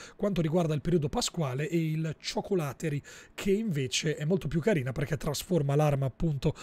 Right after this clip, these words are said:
in cioccolato e piano piano va a scartarlo. Abbiamo gli ultimi backpack, quello del Hitman che si chiama appunto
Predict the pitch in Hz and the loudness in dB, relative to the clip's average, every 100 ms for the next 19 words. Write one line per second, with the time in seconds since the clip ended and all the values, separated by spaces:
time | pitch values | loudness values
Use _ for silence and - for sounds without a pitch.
0 | - - 170 - 233 - 220 135 113 165 | -10 -4 -4 -2 -2 0 0 0 -2 -2
1 | 143 - 131 123 185 170 143 135 127 131 | -2 -2 -6 -2 0 0 0 0 -2 -6
2 | - 175 143 123 - _ - 175 - 196 | -8 -4 -4 -4 -10 _ -6 -2 0 0
3 | 165 185 127 120 127 - - 180 190 175 | -2 -2 -4 -4 -6 -8 -4 -2 2 2
4 | 190 - 175 151 196 - - 254 - 185 | 2 0 0 0 -2 -4 -4 -4 -4 -2
5 | 151 143 139 143 143 139 131 - 180 - | -2 0 -2 -2 0 -2 -4 -4 -2 -2
6 | - 262 - - 143 139 131 160 135 151 | -2 -2 -2 -4 -2 -4 -2 -2 -2 -2